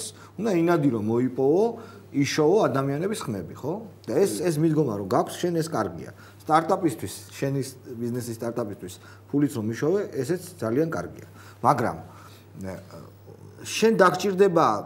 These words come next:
სხვა კონკურენტებთან რაიმე სახის ურთიერთობა, ხო? კონკურენცია ერთია, მაგრამ მთავარი კონკურენტი, რა თქმა უნდა, არის,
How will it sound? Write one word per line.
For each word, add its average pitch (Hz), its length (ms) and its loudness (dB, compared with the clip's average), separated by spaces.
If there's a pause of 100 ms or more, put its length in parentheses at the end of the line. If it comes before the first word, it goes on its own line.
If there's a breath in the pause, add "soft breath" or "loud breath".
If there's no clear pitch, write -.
(140)
სხვა - 380 2
კონკურენტებთან 156 840 0
რაიმე 151 420 2
სახის 160 420 -2
ურთიერთობა, 117 680 -4
ხო? 139 200 -6 (100)
კონკურენცია 151 640 -2
ერთია, 143 340 -2
მაგრამ 95 320 -6 (100)
მთავარი 139 340 0
კონკურენტი, 135 380 -4
რა 135 140 -2
თქმა - 180 -10
უნდა, 127 160 -6
არის, 123 240 -6